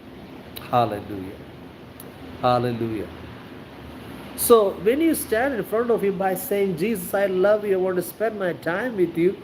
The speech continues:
do you know, when you be in his presence, അല്ലേ? "ദൈവമേ, ഞാൻ അങ്ങയെ സന്തോഷിക്കാൻ ആഗ്രഹിക്കുന്നു, കുറച്ച് സമയം ഞാൻ അങ്ങയുടെ സന്നിധി ചെലവഴിക്കട്ടെ അപ്പാ" എന്ന് പറഞ്ഞുകൊണ്ട് ദൈവസന്നിധിയിൽ ഇരിക്കുമ്പോൾ ഉണ്ടല്ലോ,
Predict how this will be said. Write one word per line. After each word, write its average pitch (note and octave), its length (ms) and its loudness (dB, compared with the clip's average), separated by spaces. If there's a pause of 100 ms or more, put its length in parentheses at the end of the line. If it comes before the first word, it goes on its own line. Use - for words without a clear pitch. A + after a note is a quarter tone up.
(320)
do - 100 4
you D#4+ 100 8
know, C4+ 160 6
when B3+ 160 2
you B3 80 2 (180)
be D4 120 10 (180)
in B3 140 2
his G#3+ 120 0 (160)
presence, F3 560 -4 (300)
അല്ലേ? G3+ 160 -4 (480)
"ദൈവമേ, F#3+ 380 8
ഞാൻ F#3 180 4
അങ്ങയെ F#3+ 260 2 (140)
സന്തോഷിക്കാൻ F3 580 2 (120)
ആഗ്രഹിക്കുന്നു, E3 500 4 (100)
കുറച്ച് E3+ 300 2
സമയം D#3+ 260 4
ഞാൻ D3+ 120 0
അങ്ങയുടെ D3 260 2
സന്നിധി C#3+ 260 2
ചെലവഴിക്കട്ടെ D3 680 2
അപ്പാ" B2+ 200 2 (540)
എന്ന് A3 260 4
പറഞ്ഞുകൊണ്ട് D#3 360 2 (100)
ദൈവസന്നിധിയിൽ D3 600 0
ഇരിക്കുമ്പോൾ C3+ 460 0
ഉണ്ടല്ലോ, F#2+ 320 -4